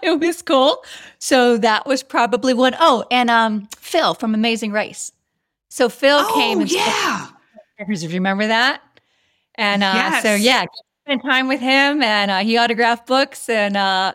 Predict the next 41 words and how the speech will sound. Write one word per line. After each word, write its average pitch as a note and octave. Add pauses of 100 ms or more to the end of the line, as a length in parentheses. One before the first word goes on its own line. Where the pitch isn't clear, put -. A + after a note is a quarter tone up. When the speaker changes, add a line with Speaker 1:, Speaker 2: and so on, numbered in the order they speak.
Speaker 1:
uh, G#3
yeah, G#3+
it G3+
was G3+
a, F#3+
a F#3+
very F#3+
cool F3+
experience -
with F3+
him. - (640)
Speaker 2:
Oh, B3
that's A3+
another C4+
great G#3
memory. G3
What G#3
a C4
great C#4
T C4
V B3+
show D3
that B2
was. A#2+
Travelocity G3+
Speaker 1:
Right? G#3
Speaker 2:
sponsored. - (280)
Yeah, A3+ (120)
Speaker 1:
You F3+
bet. A3+
Speaker 2:
amazing, - (240)
amazing. C4+ (440)
Okay, F4
last B3
question. E4+ (540)
Who C#4+
are G#3+
the G3+
women A3+
at C4+
work F3